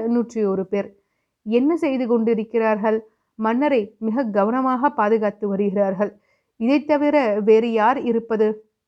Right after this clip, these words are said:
"நானும் என்னுடைய சீடன் கமலக்கண்ணனும் மன்னருக்கு அருகே போக முடியும்,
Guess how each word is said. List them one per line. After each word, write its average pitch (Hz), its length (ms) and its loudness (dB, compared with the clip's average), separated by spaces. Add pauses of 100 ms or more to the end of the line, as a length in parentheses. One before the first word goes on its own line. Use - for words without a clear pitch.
(140)
"நானும் 233 440 0 (240)
என்னுடைய 233 480 0
சீடன் 226 440 -4 (100)
கமலக்கண்ணனும் 233 800 -2 (180)
மன்னருக்கு 254 560 -2
அருகே 214 360 2
போக 202 280 -4
முடியும், 196 460 -4